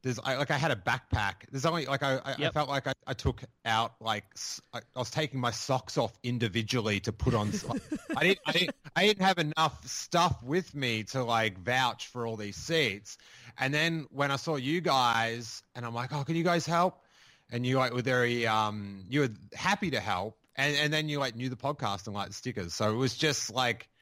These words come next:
Speaker 1: that's why I had the best weekend ever. 'Cause, like, that's a three-way, I'm helping someone out.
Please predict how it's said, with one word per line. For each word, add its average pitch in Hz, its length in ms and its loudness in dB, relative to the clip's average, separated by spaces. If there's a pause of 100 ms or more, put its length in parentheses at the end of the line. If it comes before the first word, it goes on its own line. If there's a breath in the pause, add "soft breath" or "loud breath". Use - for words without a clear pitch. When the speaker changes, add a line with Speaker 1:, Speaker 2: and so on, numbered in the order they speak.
(140 soft breath)
Speaker 1:
that's 208 220 2
why 262 180 6
I 233 40 6
had 208 280 4
the 175 60 -2
best 147 340 -2
weekend 135 360 -4
ever. 101 320 -4 (420)
'Cause, 139 180 -4
like, 143 180 0
that's 170 220 0
a 170 80 0
three-way, 123 1000 0 (300 soft breath)
I'm - 80 -12
helping 165 360 2
someone 147 340 0
out. 131 320 2